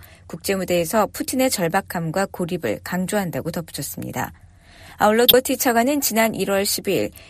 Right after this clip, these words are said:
영국이 다른 나라 외무장관들과 함께 모든 유엔 회원국이 러시아와 북한의 유엔 안보리 결의 위반을 규탄한 것을 촉구하는 공동 성명을 발표했다고 상기했습니다.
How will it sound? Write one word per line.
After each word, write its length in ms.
영국이 600
다른 320
나라 240
외무장관들과 840
함께 480
모든 360
유엔 240
회원국이 640
러시아와 680
북한의 480
유엔 180
안보리 460
결의 300
위반을 420
규탄한 540
것을 280
촉구하는 600
공동 420
성명을 440
발표했다고 680
상기했습니다. 640